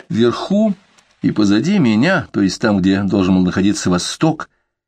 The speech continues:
этого бескрайнего Черного моря, я ощущал присутствие какого-то старца, который злобно также следил за моими движениями. У него был единственный глаз во лбу, как у циклоп,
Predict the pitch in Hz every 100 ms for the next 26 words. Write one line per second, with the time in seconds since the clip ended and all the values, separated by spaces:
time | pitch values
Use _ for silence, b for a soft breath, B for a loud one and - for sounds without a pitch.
0 | _ 92 104 98 113 - 123 143 131 104
1 | 90 - 98 98 92 92 123 156 113 B
2 | B B B B B - 165 165 - 165
3 | - 170 160 156 156 - 165 160 - 156
4 | 143 - _ - - 151 151 147 - -
5 | 175 95 - 101 - _ _ _ - 110
6 | 101 85 101 170 196 175 190 185 190 165
7 | 180 - 180 170 175 156 160 156 135 131
8 | 113 104 92 90 - _ _ _ _ _
9 | - 98 101 107 107 107 113 117 - 113
10 | 117 101 113 113 117 113 98 110 - b
11 | b - - - - 90 104 104